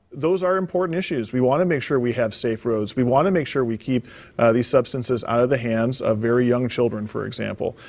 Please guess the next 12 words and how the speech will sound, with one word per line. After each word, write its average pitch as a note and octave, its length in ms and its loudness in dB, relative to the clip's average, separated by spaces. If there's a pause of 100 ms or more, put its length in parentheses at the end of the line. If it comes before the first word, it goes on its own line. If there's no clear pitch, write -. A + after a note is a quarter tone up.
(160)
And B2 140 0
so C#3+ 140 6
we're C#3 160 4
developing D3+ 600 4
policies C#3 520 2
in C#3 220 -2
the B2+ 80 2
bill B2 260 2
to A#2 160 -4
accomplish A#2+ 480 -4
those A#2 300 0 (200)
goals. B2+ 440 2